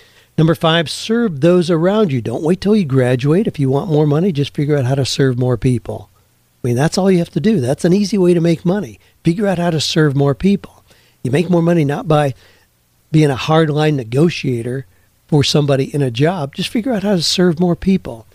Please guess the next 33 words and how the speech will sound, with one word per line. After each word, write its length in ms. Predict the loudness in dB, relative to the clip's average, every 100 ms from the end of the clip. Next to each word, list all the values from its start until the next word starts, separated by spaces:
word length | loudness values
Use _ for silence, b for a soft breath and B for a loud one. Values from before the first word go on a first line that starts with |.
| b -4
Opportunities 640 | -2 0 2 2 2 0
will 160 | -2 -2
explode 460 | -6 -4 0 2
all 180 | 0 -2
around 380 | -2 -2 -2 -4
you. 140 | -10 -16 b b b b b _ 0
Number 160 | 2
six, 340 | 2 -2 -4 -2
have 140 | -4
a 60 | -4
pleasing 420 | 0 0 2 0
personality. 1040 | -2 -4 -2 0 0 0 0 0 -2 -2
Be 200 | -4 -4
generous 540 | 0 0 2 0 -2 -2
with 220 | -2 0
your 100 | 0
resources. 640 | 0 0 -2 -4 -4 -8
Keep 380 | -6 0 0 0
your 160 | 0 0
word. 520 | 2 0 2 0 -6 b b b
Smile 640 | -10 -4 -2 0 0 -2
easily. 540 | 2 2 2 2 2 2
Listen 480 | 2 2 2 2 4
well. 360 | 2 0 -4 -10 b b _
Honor 300 | 0 2 2
the 120 | 2
uniqueness 580 | 2 4 2 2 -2 -2
of 80 | 0
each, 180 | 0 -2 _
each 200 | -2 0
person 380 | 0 -2 2 2
you 160 | 4 4
meet. 400 | 2 0 -2